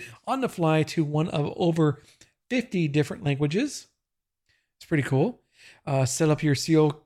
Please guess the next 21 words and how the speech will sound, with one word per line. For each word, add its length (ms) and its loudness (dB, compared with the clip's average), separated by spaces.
serial 500 0
communication 960 -2
with 240 -4
your 100 0
serial 480 2
comm 320 -2
device. 520 0
Uh, 260 2
robots 420 4
or 60 2
a 60 2
face 240 0
slapping 300 0
hat. 340 0
Okay. 320 -8
I 40 -2
don't 100 2
know 80 0
why 200 2
would 180 0
you 140 0